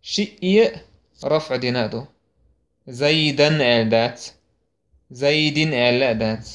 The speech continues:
زيد قائم.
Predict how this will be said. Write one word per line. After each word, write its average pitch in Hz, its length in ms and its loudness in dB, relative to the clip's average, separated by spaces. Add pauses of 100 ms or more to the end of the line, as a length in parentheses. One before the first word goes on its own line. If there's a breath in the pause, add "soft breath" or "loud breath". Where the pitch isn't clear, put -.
(600)
زيد 135 640 0 (400)
قائم. 135 880 2